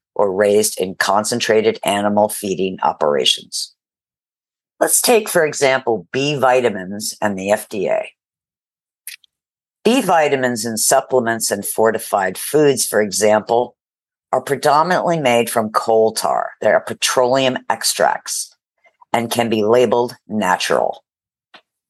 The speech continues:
Personally, I want my B vitamins from real food sources like rice or yeast or eggs, fish, meat, avocados, fish, lentils, and sunflower seeds.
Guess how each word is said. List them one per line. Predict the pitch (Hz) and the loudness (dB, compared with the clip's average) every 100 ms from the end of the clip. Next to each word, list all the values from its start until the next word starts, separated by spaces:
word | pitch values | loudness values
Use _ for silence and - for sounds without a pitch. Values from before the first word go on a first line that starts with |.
| _ _ _ _ _ _ _ _ _ _ - | _ _ _ _ _ _ _ _ _ _ 0
Personally, | 214 220 202 220 220 220 240 _ _ _ - | 0 2 2 4 4 2 0 _ _ _ 0
I | 165 | 4
want | 175 - | 4 4
my | 147 135 | 2 0
B | 143 147 | -4 -2
vitamins | 135 131 131 127 120 | 2 2 2 -2 -6
from | - 117 110 | -6 -6 0
real | 123 123 | 2 2
food | 123 143 131 | 0 -4 -2
sources | - 113 107 107 110 98 | -2 -2 -2 -4 -2 0
like | 98 101 | 0 2
rice | 127 120 104 - | 2 2 0 -6
or | 98 | -6
yeast | 120 123 98 - | -2 -2 0 0
or | 95 | 2
eggs, | 117 113 92 - | 4 2 0 -6
fish, | - 107 - 92 | 0 2 2 0
meat, | 117 98 80 | -4 -4 0
avocados, | 95 92 - 107 104 92 87 - | 0 0 -2 0 0 0 -4 -2
fish, | 113 98 - - | 0 0 -2 -2
lentils, | 104 113 107 90 82 - | 0 0 -2 -6 -6 -12
and | - | -6
sunflower | - 113 107 - 67 57 | 0 0 -2 -4 -2 -2
seeds. | - - 64 57 - - | -6 -8 -8 -12 -14 -16